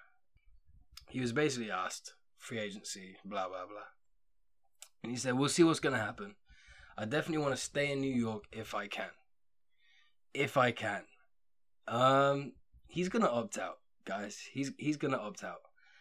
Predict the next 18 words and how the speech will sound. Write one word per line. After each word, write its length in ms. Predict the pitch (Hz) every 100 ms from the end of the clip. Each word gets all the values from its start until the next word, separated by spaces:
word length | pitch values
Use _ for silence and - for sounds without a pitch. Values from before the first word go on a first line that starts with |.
| - - - -
He's 140 | 120
got 120 | 120
an 100 | 117 135
eighteen 520 | 165 160 165 156 143
point 260 | 139 131
six 280 | - 120 -
million 380 | 117 110 110 104
player 360 | - 123 110 101
option 380 | 92 - 104 104
next 320 | 113 107 - -
year. 200 | 190 - _ _ - - - - - - _ _ _ _
He's 200 | - 165
gonna 180 | 175 156
try 220 | 147 151
and 80 | 131
get 140 | 127
that 120 | 104 92
money. 320 | 92 82